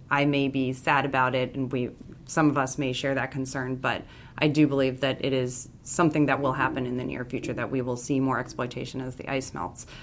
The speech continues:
So there were protesters when Shell originally took its icebreaker up there. Uh, some might remember protesters hanging from a bridge, prote-, pre-, preventing the, the icebreaker from actually getting up there. And Shell had to go to court to get an injunction.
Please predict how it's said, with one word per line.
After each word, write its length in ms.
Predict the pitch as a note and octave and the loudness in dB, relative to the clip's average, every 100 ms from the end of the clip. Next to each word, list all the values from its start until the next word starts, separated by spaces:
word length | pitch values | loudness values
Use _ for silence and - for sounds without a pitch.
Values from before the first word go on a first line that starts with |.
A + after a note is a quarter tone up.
| - - - - | -16 -18 -18 -10
So 240 | - F#3+ F3+ | 6 8 8
there 180 | F#3+ | 8
were 160 | F3+ G#3 | 6 6
protesters 880 | G#3 E3 D#3 F3 E3+ F#3+ F#3+ F#3 - - - - | 6 2 4 0 0 2 2 2 -2 -14 -4 4
when 260 | F#3 E3+ | 6 6
Shell 340 | D#3 E3+ D#3+ D#3+ | 6 6 6 6
originally 480 | D3 D3+ D#3+ D#3+ | 4 4 4 2
took 240 | D3+ D3+ E3 | 2 0 -2
its 140 | D#3+ | -2
icebreaker 600 | - C#3+ - D#3+ D3+ E3+ | 0 0 0 -2 0 0
up 200 | E3 - | 0 -2
there. 380 | E3 D#3+ D#3 D3+ - - - | -2 -2 -2 -4 -10 -14 -6
Uh, 80 | D3+ | 0
some 200 | E3+ D#3 | 4 4
might 160 | D3+ | 4
remember 360 | D3+ D3 D3 C#3+ | 4 4 4 2
protesters 560 | C#3+ D3+ D#3 C#3 D3+ - | 2 0 0 0 0 0
hanging 280 | D3 D3 | 2 4
from 160 | D3 C#3+ | 4 0
a 40 | |
bridge, 580 | C3 C3+ C3+ C#3+ C3+ C3 | 0 0 2 4 2 -2
prote-, 380 | D3 - - - | -4 -6 -8 -8
pre-, 260 | - C#3+ C#3+ | -2 -2 -2
preventing 640 | - D#3+ D3+ D3 D3 C#3 | -2 0 2 2 2 2
the, 280 | C#3 C3+ C3 - | 4 2 0 -2
the 100 | D3 | 0
icebreaker 400 | D3 D3 D3+ D3 | 0 2 -2 0
from 160 | C#3 C#3+ | 0 -2
actually 240 | C3+ C#3+ | -2 -2
getting 260 | C3+ C#3 C#3 | -2 -2 0
up 220 | C3+ C3+ | -2 0
there. 460 | C#3+ C3+ C3 C#3 - | 0 2 0 -2 -2
And 260 | C#3+ C#3 | -2 0
Shell 200 | C3+ D#3 | 2 2
had 160 | C#3+ C#3 | 2 0
to 60 | C3+ | 0
go 120 | C#3+ | -2
to 80 | C#3+ | -4
court 460 | - F3+ D#3 - | 0 4 4 4
to 80 | C#3+ | 0
get 100 | D#3+ | -4
an 80 | C#3 | 0
injunction. 880 | C#3 D3+ D3 D3 - C#3 C3+ C#3 | 0 2 2 2 -2 0 0 0